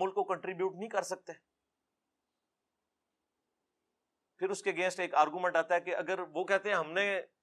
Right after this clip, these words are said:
ملک و قوم کے بیت المال میں کوئی پیسہ جمع کروایا تو پھر کوئی اور کھا جائے گا۔" ہم کب کہہ رہے ہیں کہ آپ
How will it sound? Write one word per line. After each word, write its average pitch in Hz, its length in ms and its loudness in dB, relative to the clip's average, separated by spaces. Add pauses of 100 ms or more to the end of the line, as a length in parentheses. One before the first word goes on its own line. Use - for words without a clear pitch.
(400)
ملک 156 340 0
و 196 60 6
قوم 180 360 4
کے 180 240 4
بیت 139 300 8
المال 160 340 12
میں 175 100 -2
کوئی 175 160 0
پیسہ 139 320 8
جمع 175 180 4
کروایا 156 340 6
تو 151 120 -2
پھر 135 180 -4
کوئی 160 160 -4
اور 151 180 4
کھا 147 220 6
جائے 151 200 2
گا۔" 143 100 -4 (720)
ہم 208 160 4
کب 320 220 12
کہہ 262 80 12
رہے 220 120 12
ہیں 196 120 10
کہ 156 100 0
آپ 147 420 8